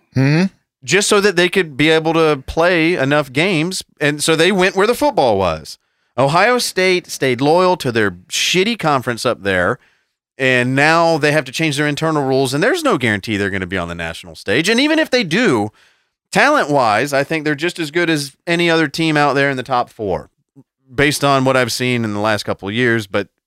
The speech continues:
Speaker 2: this year, you only playing six games while other teams are having to play ten, eleven.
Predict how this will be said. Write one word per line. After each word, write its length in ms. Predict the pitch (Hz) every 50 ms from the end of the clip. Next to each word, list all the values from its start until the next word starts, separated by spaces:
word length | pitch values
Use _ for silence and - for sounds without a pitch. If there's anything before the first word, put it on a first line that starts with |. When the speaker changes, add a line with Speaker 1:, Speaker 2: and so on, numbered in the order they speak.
| _ _ _
Speaker 2:
this 380 | 110 107 160 180 165 - -
year, 400 | 139 135 131 127 120 117 117 113 _ _ _ _ _ _ _ _ _ _ _ _ _
you 460 | _ 117 123 160 208 240 247 247 240 -
only 240 | 175 190 196 190
playing 360 | 175 151 175 180 175 165 151 123
six 300 | - - 175 175 - -
games 460 | 117 135 143 143 143 151 160 147 123
while 160 | 123 120 117 -
other 260 | 117 123 131 156 151
teams 400 | 143 - 156 151 151 151 143 123
are 120 | 120 113 117
having 240 | 139 131 120 120 113
to 80 | 110
play 520 | 92 - - 135 135 127 120 113 107 107 107
ten, 500 | 92 - - 139 131 135 131 131 131 123
eleven. 600 | 104 101 104 110 120 127 123 139 139 139 147 147